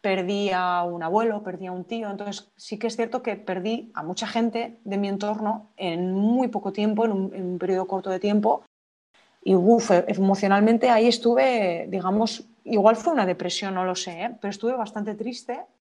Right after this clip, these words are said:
y recuerdo que escuchaba música triste, melancólica, todo el rato en bucle, pa, como que disfrutaba llorando, disfrutaba, porque a ver, llorar es bueno,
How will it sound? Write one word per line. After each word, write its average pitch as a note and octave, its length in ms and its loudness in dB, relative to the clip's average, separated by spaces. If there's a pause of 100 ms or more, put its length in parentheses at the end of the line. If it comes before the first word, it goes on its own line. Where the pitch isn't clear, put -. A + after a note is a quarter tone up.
(140)
y A3 80 0
recuerdo G#3 420 -2
que A3 240 -2
escuchaba G#3 400 -2
música G#3+ 400 -4 (400)
triste, A3 380 -6
melancólica, G3+ 680 -4
todo B3+ 460 -6
el G#3 100 -4
rato G3 260 -4
en F#3+ 100 -2
bucle, G#3 460 -4 (100)
pa, B3 220 4
como G#3+ 200 2
que G#3 320 -6 (200)
disfrutaba B3+ 640 4
llorando, E3 420 0
disfrutaba, B3 680 0 (1400)
porque B3+ 220 0
a C4+ 40 8
ver, C4+ 180 4
llorar C#4 260 -2
es A#3+ 120 -8
bueno, G#3+ 440 -10